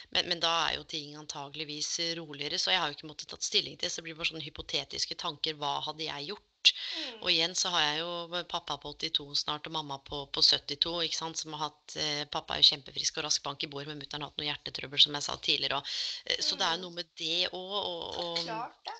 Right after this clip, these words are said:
Speaker 2: Det er
Speaker 1: så, så
Speaker 2: mange
Speaker 1: jeg
Speaker 2: ting å ta hensyn til.
Speaker 1: Ja, og jeg vet ikke, jeg, jeg har ikke noe god, godt svar eller noen gode tanker. Jeg tenkte jeg skulle bare høre nettopp fordi du har jo både skole og,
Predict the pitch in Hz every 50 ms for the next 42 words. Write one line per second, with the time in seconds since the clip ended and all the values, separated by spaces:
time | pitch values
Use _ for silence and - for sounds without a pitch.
0 | - - - - - - _ _ - - - - - 359 - - - 196 - -
1 | - - - 240 277 269 233 196 - - - - - - 330 - _ _ _ _
2 | _ - 226 226 233 247 - 220 208 196 202 226 208 185 160 156 156 - _ -
3 | - 147 - - - 196 185 185 185 180 175 180 185 190 - - 180 180 175 170
4 | 151 - - 156 160 175 175 175 170 170 165 160 147 156 156 - - - - 151
5 | 143 _ - - - - 160 151 151 147 147 156 165 170 160 156 147 - - 156
6 | 147 - - - - 185 - 190 170 - 147 147 - - - 170 170 170 165 185
7 | 180 151 143 156 160 160 151 - - 151 147 - - 156 151 143 156 156 165 165
8 | 165 147 143 147 156 160 165 165 143 135 131 147 - - - - 165 139 139 143
9 | 143 143 143 143 139 139 143 143 143 147